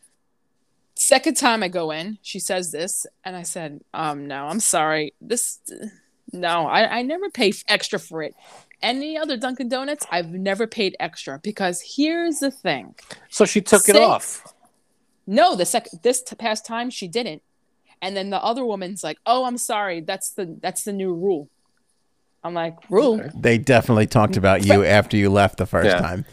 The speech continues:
Speaker 2: There's
Speaker 3: You
Speaker 2: a
Speaker 3: were talked
Speaker 2: photo
Speaker 1: You think
Speaker 2: of
Speaker 3: about
Speaker 1: so?
Speaker 2: you in, in,
Speaker 3: Oh,
Speaker 2: there's
Speaker 3: yeah.
Speaker 2: a photo of you in there. Uh,
Speaker 3: Oh, yeah.
Speaker 1: But the
Speaker 2: living
Speaker 1: thing
Speaker 2: room.
Speaker 1: is, I don't go to
Speaker 3: They
Speaker 1: this
Speaker 3: gave you the
Speaker 1: now.
Speaker 3: new rule talk. They, they, you were disgusted after you left.
Speaker 2: Yeah. We spoke to management about your, uh, extra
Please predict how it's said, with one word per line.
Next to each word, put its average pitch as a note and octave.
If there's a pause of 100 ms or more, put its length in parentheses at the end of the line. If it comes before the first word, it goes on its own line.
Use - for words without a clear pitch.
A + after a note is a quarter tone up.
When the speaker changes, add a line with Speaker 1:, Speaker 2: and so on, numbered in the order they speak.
(240)
Speaker 2:
There's A#2+
Speaker 3:
You B3
Speaker 2:
a -
Speaker 3:
were -
talked -
Speaker 2:
photo A3+
Speaker 1:
You A#3+
think -
Speaker 2:
of -
Speaker 3:
about F#4
Speaker 1:
so? A4 (100)
Speaker 2:
you A2+
in, A2
in, C3
Speaker 3:
Oh, C3+
Speaker 2:
there's A2
Speaker 3:
yeah. F2+
Speaker 2:
a F2
photo A#2
of G2+
you G2+
in F#2+
there. F#2+
Uh, F#2
Speaker 3:
Oh, B2
yeah. G#2+
Speaker 1:
But -
the D4+
Speaker 2:
living -
Speaker 1:
thing D#4+
Speaker 2:
room. E4+
Speaker 1:
is, B3 (120)
I C#4+
don't F4+
go C4
to D4+
Speaker 3:
They D#3
Speaker 1:
this -
Speaker 3:
gave E3+
you E3+
the D3+
Speaker 1:
now. D3
Speaker 3:
new D#3
rule D3
talk. F#3+
They, C#3+
they, C3+
you C#3
were C#3
disgusted A#2
after G2
you G2+
left. -
Speaker 2:
Yeah. G#2+ (300)
We D#3+
spoke F3
to E3
management C3
about G#2
your, G2+
uh, F#2+
extra A2